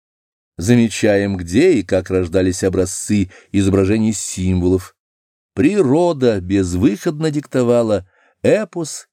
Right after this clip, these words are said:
и все его богатые атрибуты. Нужно показать, как вливаются формы изображений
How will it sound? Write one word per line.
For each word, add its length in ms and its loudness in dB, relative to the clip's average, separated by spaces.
и 100 -4
все 200 -2
его 160 2
богатые 520 -2
атрибуты. 560 -8
Нужно 400 0
показать, 640 -2
как 300 -4
вливаются 1000 -4
формы 640 2
изображений 840 0